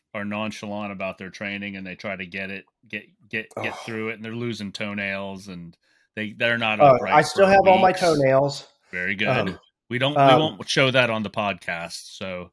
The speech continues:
Speaker 2: Yeah. Oh
Speaker 1: um,
Speaker 2: my gosh. My,
Speaker 1: <laughs>
Speaker 2: I took off my shoes and my feet looked like they were a hundred years old because they
Speaker 1: Oh,
Speaker 2: were
Speaker 1: yeah.
Speaker 2: sopping wet. And Oh, it was, it was <laughs> just like, oh my gosh.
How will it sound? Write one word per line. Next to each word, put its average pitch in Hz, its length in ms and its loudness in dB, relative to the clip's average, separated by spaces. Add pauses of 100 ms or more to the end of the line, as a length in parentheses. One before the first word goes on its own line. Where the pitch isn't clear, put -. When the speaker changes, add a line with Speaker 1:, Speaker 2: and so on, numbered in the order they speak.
Speaker 2:
Yeah. 135 320 2
Oh 143 120 6
Speaker 1:
um, 139 60 2
Speaker 2:
my 135 160 4
gosh. 127 420 2 (160)
My, 143 460 6 (100)
Speaker 1:
<laughs> - 60 -14
Speaker 2:
I 180 180 4
took 196 260 4
off 170 200 8
my 143 140 6
shoes 147 500 2
and 135 160 0
my 123 180 2
feet 156 360 0
looked 143 180 0
like 135 180 2
they 131 80 2
were 123 140 4
a 120 100 6
hundred 131 360 0
years 123 300 -4
old 123 300 0
because 120 240 -4
they 127 60 -2
Speaker 1:
Oh, 127 60 0
Speaker 2:
were 120 80 0
Speaker 1:
yeah. 110 60 -6
Speaker 2:
sopping 135 800 2
wet. 123 320 0
And 110 220 -10 (540)
Oh, 139 240 8
it 123 80 6
was, 117 280 -4
it 143 240 -4
was 110 180 -2
<laughs> - 0 -
just - 400 -6
like, 113 180 -4
oh 127 280 0
my 98 220 -16
gosh. - 360 -4